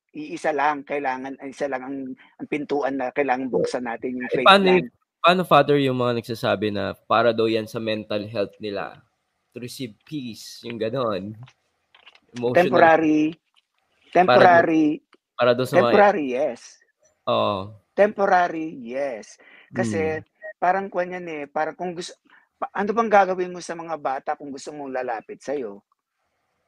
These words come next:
Speaker 2: Hmm. Ah, syempre, ano yun?
Speaker 1: Pag may candy ka, wag lalapitan sa'yo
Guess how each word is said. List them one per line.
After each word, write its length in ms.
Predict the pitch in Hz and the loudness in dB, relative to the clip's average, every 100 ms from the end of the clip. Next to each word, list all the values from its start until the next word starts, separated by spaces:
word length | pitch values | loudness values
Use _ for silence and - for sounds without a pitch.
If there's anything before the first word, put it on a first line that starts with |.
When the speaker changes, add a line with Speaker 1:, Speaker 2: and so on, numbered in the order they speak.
| _ _ _ _ _ | _ _ _ _ _
Speaker 2:
Hmm. 400 | 117 107 98 92 104 104 _ _ _ _ _ _ _ _ _ _ _ _ _ _ | -8 -6 -8 -12 -18 _ _ _ _ _ _ _ _ _ _ _ _ _ _ _
Ah, 120 | 117 | -8
syempre, 320 | 147 131 117 | -6 -4 0
ano 160 | 98 110 | -2 -2
yun? 240 | 120 - 98 - - - _ _ _ _ | -10 -14 -20 -18 -20 -20 _ _ _ _
Speaker 1:
Pag 160 | - 123 | -12 -8
may 160 | 131 117 | -8 -4
candy 400 | 127 117 113 110 | -2 0 -2 -6
ka, 160 | 120 | -6
wag 80 | 98 | -6
lalapitan 720 | 98 95 90 87 92 82 87 | -8 -6 -8 -8 -10 -10 -14
sa'yo 240 | - 95 | -14 -8